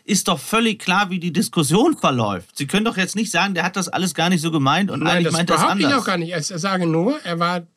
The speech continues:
Speaker 2: mutig, weil er nämlich das Problem adressiert hat, was, um das die Leute alle rumreden.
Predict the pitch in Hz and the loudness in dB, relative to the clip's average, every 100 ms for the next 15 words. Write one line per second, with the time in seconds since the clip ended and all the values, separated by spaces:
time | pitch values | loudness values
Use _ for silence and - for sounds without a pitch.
0 | _ _ _ _ _ - 170 214 285 294 | _ _ _ _ _ -2 2 2 2 -2
1 | - - _ _ _ - 170 185 190 185 | -6 -20 _ _ _ -6 -2 0 2 0
2 | - 165 - 151 180 240 175 160 160 - | -2 -4 -2 -2 0 0 -2 -4 -4 -2
3 | 185 185 165 160 - - _ _ _ 151 | -4 -4 -6 -6 -6 -10 _ _ _ -2
4 | 147 156 151 175 156 156 151 196 254 196 | -2 -2 -4 -4 -2 -2 -2 0 2 4
5 | 226 147 131 127 214 | 4 4 2 0 -2